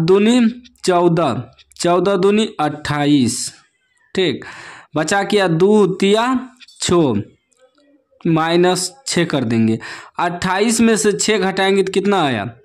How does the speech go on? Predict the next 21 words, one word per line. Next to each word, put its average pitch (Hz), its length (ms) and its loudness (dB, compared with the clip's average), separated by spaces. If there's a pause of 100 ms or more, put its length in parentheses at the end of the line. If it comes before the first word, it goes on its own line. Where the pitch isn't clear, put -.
(200)
बाईस 170 300 0
आएगा 190 240 0
ना। 107 240 -2 (500)
अट्ठाईस 175 520 -2
में 208 160 4
से 196 180 2
छः 185 260 0
घटाएंगे 185 440 0
तो 180 180 2
बाईस 185 300 0
बच 139 180 0
जाएगा, 110 380 -4 (420)
लेकिन 277 340 4
ऐसे 208 420 0
में 247 140 2
जो 220 120 2
है 220 200 0
प्लस 226 340 0
बाईस 220 320 0
बच 208 180 2
जाएगा, 190 360 2